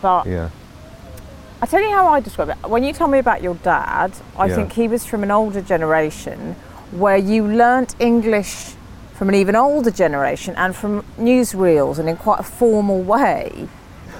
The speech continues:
Speaker 2: I think that that's probably, um, half of the D N A, and the other half is,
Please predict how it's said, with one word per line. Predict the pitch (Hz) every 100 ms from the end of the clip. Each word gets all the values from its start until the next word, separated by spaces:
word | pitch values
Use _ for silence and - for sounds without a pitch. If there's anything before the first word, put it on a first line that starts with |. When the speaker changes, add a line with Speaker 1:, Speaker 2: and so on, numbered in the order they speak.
| -
Speaker 2:
I |
think | 135 185 156
that | 135
that's | - - -
probably, | - - 151 143 139 139 131 127 - -
um, | 110 113 113 113 101 - - -
half | - 127 123 113
of | 101
the | 92
D | 92 87
N | 85
A, | 85 82 87 85 - -
and | -
the | 113
other | 120 131
half | 117 123 117 110 - 87 -
is, | 107 107 101 98 - -